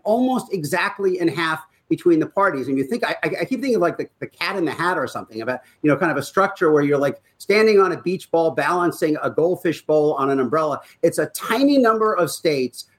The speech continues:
for a nation of three hundred and thirty million people. And it's a tiny number of people within those states that basically get to decide the nation's direction at any given moment.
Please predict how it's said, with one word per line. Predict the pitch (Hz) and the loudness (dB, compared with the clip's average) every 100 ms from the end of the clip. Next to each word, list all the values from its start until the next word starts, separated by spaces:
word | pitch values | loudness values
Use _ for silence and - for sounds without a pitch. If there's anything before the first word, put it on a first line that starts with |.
| - | -2
for | 160 | 0
a | |
nation | 147 175 180 165 | 2 2 2 -2
of | - | 0
three | 180 | 2
hundred | 180 170 | 2 0
and | 143 | -4
thirty | 160 156 | 0 0
million | 147 143 135 | 0 0 0
people. | 151 147 135 | -2 -2 -4
And | 160 | -6
it's | 147 | -6
a | 160 | -8
tiny | - - 226 254 240 | -8 -4 4 6 6
number | 208 190 175 | 6 4 0
of | |
people | 190 185 170 151 _ | -2 -2 -2 -4 _
within | 165 180 - 247 262 | 2 2 0 2 4
those | 208 170 | 4 2
states | - 143 135 - - _ | 0 0 -2 -6 -20 _
that | 160 131 | -6 2
basically | 185 208 196 175 | 2 2 2 2
get | 151 151 | 2 -2
to | 143 | -4
decide | 131 151 139 123 | -4 -2 0 -2
the | 117 | -2
nation's | 120 127 135 117 | -2 -2 -4 -2
direction | 123 120 127 - 104 | 0 0 0 -2 -4
at | |
any | 113 113 | -2 0
given | 113 107 | -2 -2
moment. | 104 107 107 | -4 -4 -6